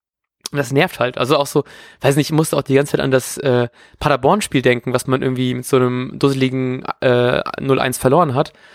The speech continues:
weil es auch so eine ähnliche Situation ist, dass du eigentlich n-, gegen ein Team spielst, das du schlagen solltest, aber es einfach nicht auf die Kette kriegst. Und, ah, ist einfach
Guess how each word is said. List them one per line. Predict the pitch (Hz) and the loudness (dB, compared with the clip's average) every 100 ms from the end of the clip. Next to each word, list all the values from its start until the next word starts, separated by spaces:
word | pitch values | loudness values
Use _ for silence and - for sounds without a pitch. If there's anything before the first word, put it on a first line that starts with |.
| - - _ _ _ | -20 -20 _ _ _
weil | - 135 | -2 0
es | |
auch | - 180 | 0 0
so | 170 | 0
eine | 160 | 2
ähnliche | 175 165 | 0 0
Situation | 170 180 - 247 | 0 0 2 2
ist, | - | 2
dass | 143 | -2
du | - | -2
eigentlich | 160 170 175 165 - - - | -2 -2 -4 -6 -8 -12 -10
n-, | 143 143 - 160 | -8 -8 -8 -2
gegen | 175 156 | 0 0
ein | |
Team | - 247 | 2 2
spielst, | 262 - 226 214 | 2 0 0 2
das | 151 | -2
du | 143 | -2
schlagen | - 151 143 | -2 0 0
solltest, | 127 147 254 - 247 254 - | 2 2 0 0 -2 -2 -2
aber | |
es | 180 | 0
einfach | - 165 147 | 0 -4 -2
nicht | 180 - | -4 -4
auf | - | -8
die | |
Kette | - 214 - | -6 -4 -4
kriegst. | - 143 - _ - - - - - _ _ _ _ | -8 -10 -10 _ -20 -20 -20 -20 -20 _ _ _ _
Und, | - 143 143 - - _ _ _ _ - | -2 -2 -2 -8 -18 _ _ _ _ -4
ah, | - 135 - - | -2 0 0 -4
ist | - | -2
einfach | 131 120 | 0 -2